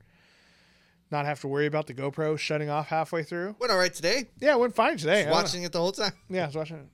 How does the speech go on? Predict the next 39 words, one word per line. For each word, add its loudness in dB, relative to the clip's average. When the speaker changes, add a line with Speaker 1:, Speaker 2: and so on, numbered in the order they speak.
Speaker 1:
Yeah, 0
if -8
you -10
see -2
us -2
looking -8
down, -8
it's -14
because -10
we're, -14
we're -6
checking 0
to -4
make -4
sure -2
the -8
<laughs> -20
GoPro -4
is -10
still -6
working. -6
<laughs> -4
So -2
I'm 2
not 4
frozen -2
halfway 2
through. 0
Speaker 2:
No, 2
last 2
time 0
it 0
was, -4
your -8
hand -2
was. -6
Speaker 1:
Uh, 0
uh, 0
uh, 0